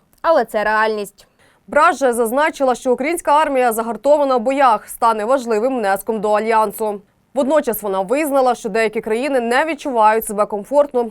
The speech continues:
Speaker 2: запрошуючи до нато державу, яка перебуває у стані війни.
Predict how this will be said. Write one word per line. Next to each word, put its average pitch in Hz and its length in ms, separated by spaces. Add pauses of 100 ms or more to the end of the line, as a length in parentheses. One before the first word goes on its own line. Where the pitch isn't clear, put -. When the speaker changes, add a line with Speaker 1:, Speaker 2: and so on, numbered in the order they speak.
(140)
Speaker 2:
запрошуючи 233 680
до 208 100
нато 220 320
державу, 214 540
яка 202 240
перебуває 220 680 (100)
у 294 100
стані 190 400
війни. 190 440